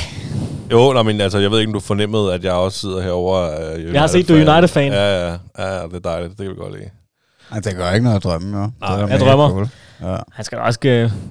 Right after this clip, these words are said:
Speaker 2: hvis han spørger mig, hvad han skal gå til, så bliver det fodbold.
Speaker 1: Ja.
Speaker 2: Men igen, jeg skal aldrig være nogen pacer, eller lægge noget over hovedet på, om han ikke har lyst til. Han, øh, ja, skal gå sin egen vej.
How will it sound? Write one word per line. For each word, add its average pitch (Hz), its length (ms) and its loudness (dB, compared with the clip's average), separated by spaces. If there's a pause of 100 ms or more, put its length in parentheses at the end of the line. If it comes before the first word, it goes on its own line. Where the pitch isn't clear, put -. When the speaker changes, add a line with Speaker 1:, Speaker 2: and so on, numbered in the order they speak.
(680)
Speaker 2:
hvis 110 140 -12
han 113 80 -8
spørger 127 180 0
mig, 123 200 2
hvad 175 100 6
han 147 60 4
skal 135 120 -2
gå 139 160 6
til, 123 140 -2
så 135 120 -4
bliver 147 140 -2
det 135 80 -4
fodbold. 110 340 -2 (340)
Speaker 1:
Ja. 92 100 -6 (720)
Speaker 2:
Men 113 240 -14 (960)
igen, 107 460 -4
jeg 107 360 -2
skal - 280 -8
aldrig 113 180 0
være 110 80 0
nogen 110 200 -4
pacer, 113 480 -4
eller 104 360 -6 (840)
lægge 113 200 -4
noget 117 180 2
over 110 180 4
hovedet 113 220 6
på, 120 100 0
om 107 80 -2
han 107 120 -2
ikke 110 120 -4
har 110 80 -2
lyst 110 160 -6
til. 107 160 -4
Han, 107 320 -4
øh, 104 200 -6 (320)
ja, 120 140 -4 (300)
skal 123 120 -6
gå 123 160 4
sin 113 120 2
egen 120 180 2
vej. 113 280 2